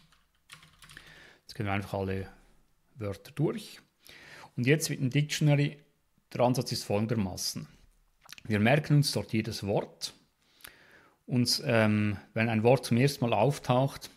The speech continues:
ist es einmal aufgetaucht. Wenn es das nächste Mal, ähm, auftaucht, erhöhen wir diese Zahl um eins.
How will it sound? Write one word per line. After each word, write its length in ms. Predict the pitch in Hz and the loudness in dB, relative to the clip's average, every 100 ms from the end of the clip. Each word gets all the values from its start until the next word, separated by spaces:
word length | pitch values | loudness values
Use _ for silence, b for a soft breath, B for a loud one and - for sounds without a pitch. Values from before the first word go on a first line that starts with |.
| - | -12
ist 180 | - | -8
es 220 | 123 - - | -6 -4 2
einmal 400 | 107 107 92 90 | 2 2 0 -4
aufgetaucht. 840 | 92 - - - 143 - - - _ _ B B B | -6 -8 -14 -12 -16 -18 -20 -20 _ _ B B B
Wenn 100 | 107 | -4
es 60 | |
das 120 | 113 | 0
nächste 320 | 139 - - 160 | 2 2 0 0
Mal, 180 | 151 143 | 0 2
ähm, 320 | 143 139 143 | 0 2 2
auftaucht, 720 | 139 151 - 113 131 143 - | 2 2 2 4 4 0 -8
erhöhen 360 | - 117 117 120 | -8 -2 2 2
wir 100 | 120 | 0
diese 260 | 113 - | -2 -6
Zahl 280 | - 104 110 | -6 -6 -4
um 160 | 113 - | -6 -4
eins. 540 | 98 95 92 - - | -6 -6 -8 -10 -10